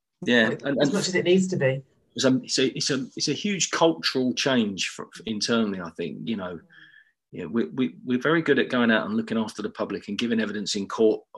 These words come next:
Speaker 1: you know, in order to make sure that we, you know, we give the facts of the case and, and the evidence of, of the, of the offence. But it's slightly different when you're the victim,
Speaker 2: Yeah.
Speaker 1: you know, 'cause you're, you're, you're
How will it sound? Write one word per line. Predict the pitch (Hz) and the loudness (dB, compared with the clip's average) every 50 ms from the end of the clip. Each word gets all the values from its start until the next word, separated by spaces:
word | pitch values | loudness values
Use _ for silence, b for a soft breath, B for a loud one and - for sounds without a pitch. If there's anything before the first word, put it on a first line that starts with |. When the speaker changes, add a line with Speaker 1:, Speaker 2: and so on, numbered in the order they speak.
| - _ | -18 _
Speaker 1:
you | - 120 110 | -6 -6 -4
know, | 98 98 | -4 -4
in | 101 104 110 | -4 -4 -4
order | 110 110 98 | -2 -4 -4
to | 98 - - 107 - | -4 -6 -6 -6 -6
make | 107 113 107 - | -4 -4 -4 -2
sure | - - 110 107 | -2 -2 -2 -2
that | 104 - | -2 -4
we, | 107 107 101 - - | -6 -6 -8 -8 -8
you | - | -8
know, | 107 95 95 98 B B B B B B B B B B B B | -6 -6 -6 -8 B B B B B B B B B B B B
we | - 120 | -2 0
give | - 127 113 | 0 0 0
the | 110 | 0
facts | 107 - - 104 107 - - - | 0 0 0 0 0 -2 -6 -6
of | 113 - | -4 -4
the | - 107 | -4 -4
case | - - 113 110 107 101 - - | -2 0 2 2 2 2 -2 -4
and, | 101 92 95 - _ _ _ _ _ _ _ _ _ _ _ - - | -4 -6 -8 -12 _ _ _ _ _ _ _ _ _ _ _ -6 -2
and | 120 120 | 2 2
the | 117 | 4
evidence | 110 107 107 110 117 - | 4 2 2 0 0 -2
of, | 110 98 | -2 -4
of | 104 - 113 98 | -4 -6 -6 -6
the, | 104 104 104 - | -4 -2 -2 -2
of | - 101 | -4 -2
the | 107 110 | -2 -2
offence. | 101 - - 127 101 - - - | 0 0 0 0 0 -2 -4 -4
But | - 110 113 | -2 0 0
it's | - - - - - - - _ - | 0 0 2 0 0 0 -2 _ -6
slightly | - - - 151 147 127 | -4 0 2 2 2 2
different | 120 - 131 120 - - 92 80 - | 2 0 0 -2 -2 -6 -6 -4 -4
when | 104 104 110 107 101 120 139 - _ _ - | -2 -2 -2 -2 -4 -6 -8 -12 _ _ 2
you're | 139 151 269 180 | 4 6 6 6
the | 113 107 | 4 2
victim, | 92 135 104 - - - - - _ _ _ _ _ _ _ _ _ _ - | 2 -2 -2 -2 -4 -8 -8 -10 _ _ _ _ _ _ _ _ _ _ -6
Speaker 2:
Yeah. | 165 156 151 | -2 0 2
Speaker 1:
you | 143 | 2
know, | - - 113 - - | 0 -2 -4 -2 0
'cause | 127 107 | 2 4
you're, | 120 120 113 - - | 4 4 2 2 -2
you're, | 113 120 113 113 113 | -2 -2 -2 -2 -2
you're | 117 123 120 120 117 | 0 2 2 2 2